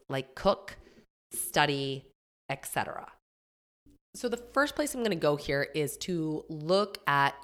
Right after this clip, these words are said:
your beliefs. Is there somewhere in you that feels like healing needs to be hard,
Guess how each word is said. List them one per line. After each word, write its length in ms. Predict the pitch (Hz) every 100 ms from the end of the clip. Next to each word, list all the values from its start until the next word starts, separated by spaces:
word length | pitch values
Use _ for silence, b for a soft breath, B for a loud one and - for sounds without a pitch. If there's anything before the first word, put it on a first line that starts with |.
| -
your 480 | 151 139 131 131 131 B B B B _ _
beliefs. 560 | 147 156 139 - - - -
Is 220 | 185 185
there 500 | 202 196 190 185 170
somewhere 520 | - 165 151 143 143 -
in 180 | 147 143
you 140 | 143
that 300 | 135 135 -
feels 380 | 156 156 147 147
like 340 | 139 135 - - b b
healing 600 | - - 196 190 202 196
needs 340 | 156 156 143 -
to 100 | 156
be 340 | 131 139 135
hard, 540 | 120 - 98 101 -